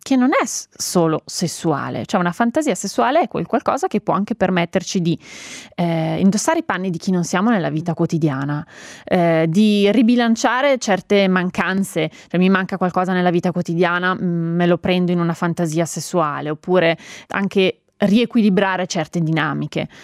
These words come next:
eh, e quindi può essere molto potente.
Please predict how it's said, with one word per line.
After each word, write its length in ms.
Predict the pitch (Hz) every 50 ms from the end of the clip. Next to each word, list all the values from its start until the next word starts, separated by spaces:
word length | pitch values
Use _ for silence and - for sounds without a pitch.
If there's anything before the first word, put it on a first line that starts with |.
| - - _
eh, 440 | - - 180 170 170 160 - - - -
e 60 | 190
quindi 520 | - 254 269 294 302 240 202 190 185 180 -
può 120 | - - 233
essere 280 | 240 240 - 247 226
molto 400 | 220 214 247 320 415 - - 233
potente. 760 | 196 - 185 - 240 254 262 190 120 165 160 - 170 160 165